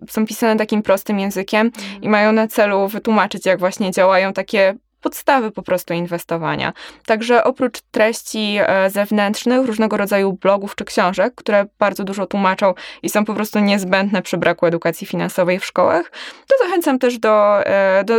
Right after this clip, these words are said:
Speaker 1: śledzenia naszych własnych treści. Mamy zarówno różnego rodzaju webinary, na których można się nas na żywo pytać,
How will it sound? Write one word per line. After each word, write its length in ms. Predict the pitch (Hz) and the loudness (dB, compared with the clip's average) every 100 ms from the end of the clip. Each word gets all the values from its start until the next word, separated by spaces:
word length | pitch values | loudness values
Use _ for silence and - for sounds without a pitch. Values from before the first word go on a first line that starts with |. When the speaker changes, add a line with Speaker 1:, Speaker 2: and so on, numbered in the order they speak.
| 226 - - | -2 -6 -6
Speaker 1:
śledzenia 480 | - 220 233 220 208 | 0 2 2 2 2
naszych 260 | 208 202 | 0 -2
własnych 420 | 190 165 175 165 | 0 0 0 -6
treści. 420 | - - 175 - 196 | -2 -2 -2 -4 -2
Mamy 260 | 202 185 | -2 -2
zarówno 380 | 196 196 202 190 | -2 -2 0 -2
różnego 340 | 185 190 180 | -2 -2 2
rodzaju 320 | 190 190 180 185 | 2 2 2 2
webinary, 500 | 185 226 262 269 254 | 0 2 2 2 2
na 80 | |
których 220 | 233 220 226 | 0 -4 -2
można 220 | - 214 | -2 -4
się 120 | 208 | -2
nas 180 | 214 - - - - | -2 -2 -12 -8 -2
na 100 | 208 | 2
żywo 280 | 233 247 | 2 0
pytać, 400 | 247 262 269 285 | 0 0 2 0